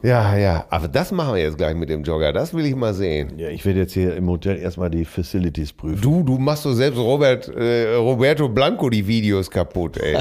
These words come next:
Speaker 2: <laughs>
Speaker 1: Das, das, das, das, das bist du, zerstörerisch bis ins allerletzte.
Speaker 2: <laughs> Roberto
Speaker 1: Da ist
Speaker 2: Blancos Lebenswerk zerstört.
Speaker 1: <laughs> Da will dieser Mann
Speaker 2: Hat der
Speaker 1: einmal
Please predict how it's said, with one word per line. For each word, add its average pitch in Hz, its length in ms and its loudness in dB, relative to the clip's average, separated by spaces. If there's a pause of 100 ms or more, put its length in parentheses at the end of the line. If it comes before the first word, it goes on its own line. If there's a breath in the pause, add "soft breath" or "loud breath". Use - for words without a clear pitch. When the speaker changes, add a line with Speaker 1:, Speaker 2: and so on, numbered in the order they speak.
Speaker 2:
<laughs> - 80 -18
Speaker 1:
Das, 175 220 -2
das, 233 200 0
das, 262 200 2
das, 240 200 -2 (180)
das 269 140 -2
bist 226 260 -2
du, 185 160 0
zerstörerisch 185 1160 2
bis 180 360 0
ins 208 400 -2
allerletzte. 165 760 2 (120)
Speaker 2:
<laughs> - 120 -4
Roberto 117 420 4
Speaker 1:
Da 135 60 4
ist 95 80 2
Speaker 2:
Blancos 131 440 2
Lebenswerk 110 680 2
zerstört. 90 640 0 (200)
Speaker 1:
<laughs> 180 220 0
Da 147 220 2
will 208 140 2
dieser 208 220 4
Mann 175 220 2
Speaker 2:
Hat 139 140 -2
der 233 140 4
Speaker 1:
einmal 139 140 4